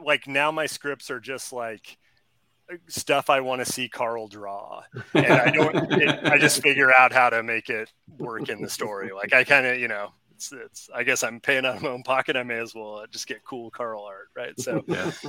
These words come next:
Speaker 1: um, uh, the second issue has, uh, Grim Wilkins art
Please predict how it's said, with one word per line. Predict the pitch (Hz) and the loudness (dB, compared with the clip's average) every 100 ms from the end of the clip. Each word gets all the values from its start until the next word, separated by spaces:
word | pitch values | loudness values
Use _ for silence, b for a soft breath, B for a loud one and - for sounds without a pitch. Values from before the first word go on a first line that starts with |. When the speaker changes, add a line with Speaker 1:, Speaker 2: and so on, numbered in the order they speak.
| - | -6
Speaker 1:
um, | 123 120 120 117 110 107 101 B B B B _ _ _ 131 | -2 2 2 2 -2 -8 -16 B B B B _ _ _ -12
uh, | 127 120 113 | -8 -8 -6
the | 107 | 0
second | 175 156 180 | 4 4 2
issue | 170 180 170 | 0 0 -2
has, | 143 131 113 139 | 0 0 0 -4
uh, | 117 | -4
Grim | 107 135 135 | -4 -6 -4
Wilkins | 131 135 147 135 139 - | -4 -4 -6 -6 -8 -8
art | 120 120 143 | -4 -4 -6